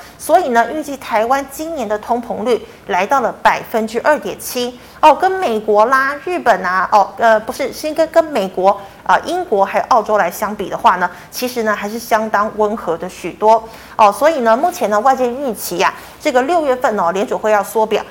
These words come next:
那么台湾升息的可能性也会相当的高。好，再来我们看到的是这个面板哦，群创。昨天呢，这个群创也公布了它的这个营收。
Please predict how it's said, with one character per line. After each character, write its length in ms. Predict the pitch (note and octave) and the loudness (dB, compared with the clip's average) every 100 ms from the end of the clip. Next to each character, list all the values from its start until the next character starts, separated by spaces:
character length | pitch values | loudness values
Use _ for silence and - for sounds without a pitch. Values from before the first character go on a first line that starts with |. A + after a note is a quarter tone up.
| - | -12
那 80 | G#3+ | -6
么 80 | G3 | -6
台 320 | - - G3 | -4 -4 -2
湾 200 | G#3+ C4+ - | 2 2 0
升 300 | - C4 B3 | -4 -2 -2
息 160 | B3 F#3 | -4 -4
的 120 | F#3 | -6
可 360 | - - F#3 D#3+ | -6 -8 -4 -4
能 180 | D#3+ | -6
性 240 | G3 E4+ B3 - - | -8 -6 -6 -10 -14
也 120 | D#3+ F3 | -8 -6
会 200 | A3 G3 | -4 -6
相 320 | - G3 G3+ | -4 -4 -2
当 160 | G3+ G3+ | -2 -2
的 100 | F3+ | 2
高。 300 | G3+ G#3+ - - - - - - - - - - - - | 6 6 2 -8 -20 -20 -20 -20 -20 -20 -20 -20 -20 -4
好， 140 | - C#4 | 2 4
再 140 | G4+ | 4
来 100 | F4+ | 4
我 60 | A#3 | 2
们 120 | A#3 | 0
看 180 | E4+ D4+ | 0 2
到 180 | C#4 | 2
的 100 | G#3+ | 0
是 160 | G#3+ B3 | -2 -4
这 100 | A#3+ | -4
个 80 | A#3 | -2
面 260 | C#4 E4 | -2 -2
板 240 | A#3+ F#3 E3 | 0 0 2
哦， 140 | E3 E3 | -2 -4
群 320 | - F#3+ G#3 | -6 -6 -2
创。 200 | E4+ A3+ - - - - | 2 0 -2 -18 -16 2
昨 180 | C#4+ | 4
天 200 | D#4+ F#4 | 4 2
呢， 220 | F4 C4+ C4 | 2 2 2
这 80 | C4 | 0
个 140 | A3+ | 0
群 160 | A3 A3 | 0 -4
创 160 | A#3+ | -2
也 80 | G#3+ - | -4 -4
公 140 | G#3 | -4
布 120 | A3 | 0
了 100 | F#3 F3 | 0 0
它 100 | G3 | 0
的 120 | F#3 | 0
这 140 | G#3 | -2
个 100 | F#3+ | -4
营 240 | F3 F3 G3 | -4 -6 -8
收。 300 | - A3+ | 0 2